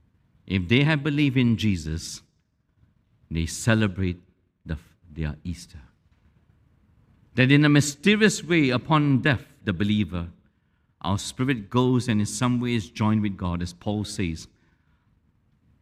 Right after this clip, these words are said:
"I'd rather depart and be with Christ." And then when Jesus returns, we'll all be raised in the body to eternal life and fellowship.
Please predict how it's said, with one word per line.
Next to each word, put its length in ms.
"I'd 180
rather 280
depart 600
and 220
be 160
with 160
Christ." 520
And 140
then 160
when 180
Jesus 380
returns, 440
we'll 120
all 240
be 160
raised 400
in 80
the 80
body 520
to 140
eternal 440
life 380
and 160
fellowship. 460